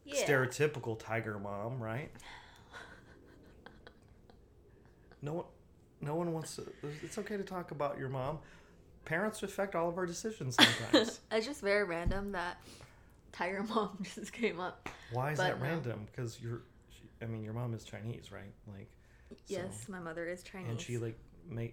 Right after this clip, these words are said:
Speaker 2: she's like, "You need to do all these things."
Speaker 1: Mm, well, real estate, she just strongly encouraged. And because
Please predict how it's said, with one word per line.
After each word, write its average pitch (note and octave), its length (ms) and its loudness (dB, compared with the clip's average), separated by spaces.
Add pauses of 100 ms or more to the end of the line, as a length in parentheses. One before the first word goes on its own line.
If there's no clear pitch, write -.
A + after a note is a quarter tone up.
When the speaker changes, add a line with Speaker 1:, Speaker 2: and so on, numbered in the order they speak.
Speaker 2:
she's A2+ 320 -6
like, G#2+ 180 -6
"You A#2 80 -4
need A#2 180 -2
to A2 80 -6
do A2+ 180 -2
all G#2+ 120 -2
these G#2+ 200 -8
things." G#2 420 -8 (420)
Speaker 1:
Mm, F3 520 -10
well, D4 160 -4
real D4 180 4
estate, G3 280 -4
she F3 160 -6
just E3 200 -10
strongly D#3 320 -8
encouraged. - 480 -10
And G3 180 -6
because G#3+ 360 2